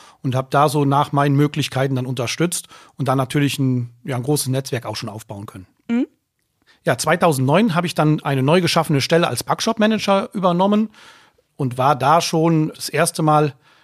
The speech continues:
Speaker 1: in Kontakt auch mit dem Vertrieb und konnte da auch erstmalig auf dieser Stelle meine Erfahrungen aus der Bäckerbranche mit einbringen und meine Kontakte auch spielen lassen.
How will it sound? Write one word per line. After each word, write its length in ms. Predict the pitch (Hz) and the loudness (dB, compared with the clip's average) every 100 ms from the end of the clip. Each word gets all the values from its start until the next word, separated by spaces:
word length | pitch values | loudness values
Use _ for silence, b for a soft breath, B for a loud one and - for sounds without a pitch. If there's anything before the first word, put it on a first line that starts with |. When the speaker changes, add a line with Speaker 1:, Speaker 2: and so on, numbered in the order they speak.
| b | b
Speaker 1:
in 160 | - 135 | -8 -6
Kontakt 400 | 131 123 147 - | -4 -2 -4 -4
auch 100 | 123 | -4
mit 140 | 135 | -4
dem 80 | 123 | -4
Vertrieb 440 | 117 113 - 208 - | -6 -6 -4 -4 -2
und 140 | 147 | -2
konnte 240 | 156 151 | -2 -2
da 240 | 123 139 170 | 0 2 2
auch 180 | 156 - | 0 -4
erstmalig 520 | 143 156 160 143 139 | -4 -4 -2 -2 -2
auf 80 | 127 | -4
dieser 260 | 147 143 | -2 -2
Stelle 260 | - 139 139 | -2 -2 0
meine 220 | 127 127 | 0 -2
Erfahrungen 560 | 120 113 139 139 143 135 | -6 -2 2 2 2 0
aus 140 | 123 | -4
der 80 | 131 | -4
Bäckerbranche 600 | 117 151 127 120 143 135 | -4 -2 -2 0 -4 -2
mit 120 | 131 | -4
einbringen 420 | 123 131 135 135 127 | -4 -6 -4 -4 -4
und 100 | 117 | -6
meine 160 | 120 | -8
Kontakte 420 | 120 113 117 - | -8 -8 -8 -8
auch 120 | 120 113 | -12 -12
spielen 260 | - 104 | -16 -18
lassen. 220 | - - | -18 -20